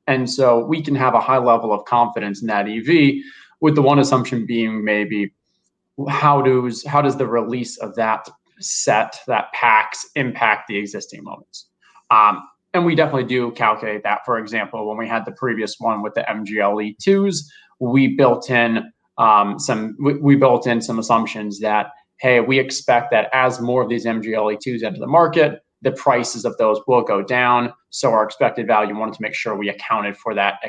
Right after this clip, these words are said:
drop in price once people got their packs. But for the pre-order pack, all of those moments are new moments that are not in the marketplace now.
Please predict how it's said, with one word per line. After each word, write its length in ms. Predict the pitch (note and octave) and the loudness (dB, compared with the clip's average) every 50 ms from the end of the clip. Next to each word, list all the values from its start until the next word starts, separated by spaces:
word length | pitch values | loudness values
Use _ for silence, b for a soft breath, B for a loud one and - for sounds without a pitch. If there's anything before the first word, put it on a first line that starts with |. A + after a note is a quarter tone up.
| - _ - | -14 _ -16
drop 320 | C#3 - B2+ A2 G2+ G2 - | -4 2 2 2 2 2 -2
in 100 | - G2+ | -8 -8
price 380 | _ - A2+ G2 G2+ G2 - - | _ 0 2 2 2 0 -4 -8
once 160 | G2 F#2+ - | -10 -10 -10
people 220 | - - - G#2+ | -10 -8 -8 -6
got 160 | G#2+ - - - - | -6 -6 -10 -10 -12
their 100 | - - - | -18 -18 -16
packs. 460 | - - - _ - - - _ _ b b b b b b b b b b b b _ _ _ _ _ - | -20 -20 -20 _ -16 -16 -16 _ _ b b b b b b b b b b b b _ _ _ _ _ -12
But 500 | A#2+ A#2 A#2+ F#3 C#3+ G2+ G2 - - - - _ _ _ _ _ _ _ _ _ _ _ _ _ _ _ _ - _ - | -8 0 2 4 4 4 2 0 -6 -12 -20 _ _ _ _ _ _ _ _ _ _ _ _ _ _ _ _ -20 _ -18
for 540 | - - F3+ F3+ F3+ F#3 F3+ F3 D3+ - D3+ | -6 2 4 4 6 6 6 4 4 0 -2
the 500 | C#3+ G#2 B2+ B2 A#2+ B2 A#2+ A2 - - - _ _ | -6 -4 -2 -2 0 0 0 -2 -4 -8 -18 _ _
pre-order 840 | - - - D#3+ D#3+ E3 D#3 C#3 C#3+ C3+ B2+ B2 B2+ B2 A#2+ A#2+ - - | -14 -4 -2 0 0 0 -2 -2 0 0 0 0 0 -2 -2 -4 -6 -10
pack, 340 | - A#2+ A2 - - - - - _ _ _ _ _ _ _ _ _ _ _ _ _ _ - | -4 -4 -4 -4 -6 -14 -18 -20 _ _ _ _ _ _ _ _ _ _ _ _ _ _ 4
all 280 | E3+ E3 E3+ F#3+ G3 F#3 | 6 6 6 6 6 4
of 100 | D#3 D3 | 4 2
those 200 | E3+ E3 C#3+ C3 | 0 0 0 0
moments 480 | C3+ B2+ B2 C3 A#2+ A2+ A2+ - - - - | 0 2 2 0 0 -4 -6 -8 -12 -8 -4
are 120 | C3 B2 B2 | -4 -2 -2
new 240 | B2+ C3 C3+ C#3 | -2 0 0 0
moments 340 | C3 B2 A#2+ A#2 A#2 A2+ A2+ - | 0 0 -2 -2 -2 -6 -6 -6
that 120 | B2 G#2+ | -6 -6
are 100 | A2+ A2 | -6 -4
not 320 | A2+ B2+ B2+ - - - | 0 0 0 0 0 -2
in 80 | D3+ A#2+ | -6 -6
the 60 | A2+ | -4
marketplace 600 | A2 G#2+ G#2+ G#2+ - - - - A2 G2+ - - | 0 0 0 -2 -2 -8 -8 -6 -6 -6 -8 -10
now. 180 | - - - | -12 -14 -14